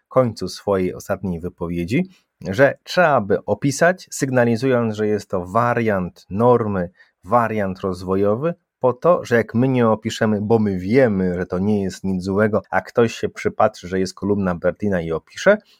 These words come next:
to będzie wrażenie, że ta kolumna Bertina dopiero powstała w nerce po tym badaniu, po którym ona była opisana.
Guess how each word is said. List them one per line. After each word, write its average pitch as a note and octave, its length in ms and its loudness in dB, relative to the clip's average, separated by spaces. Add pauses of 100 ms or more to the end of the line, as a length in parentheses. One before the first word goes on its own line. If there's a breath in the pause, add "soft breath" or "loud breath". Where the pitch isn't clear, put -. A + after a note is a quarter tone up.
(140)
to A2 120 2
będzie A2+ 360 2
wrażenie, C3 600 2 (160 soft breath)
że - 140 -8
ta F2+ 120 -4
kolumna G2 540 2
Bertina F2+ 440 0
dopiero G#2 400 0 (140)
powstała G2+ 1000 0
w D2+ 160 -12
nerce G2 680 2 (280 soft breath)
po D3 160 2
tym G#2+ 240 -4
badaniu, B2+ 600 0 (260 soft breath)
po - 100 -4
którym - 400 0
ona F2+ 300 -2
była D#2 380 0 (500)
opisana. F2 760 0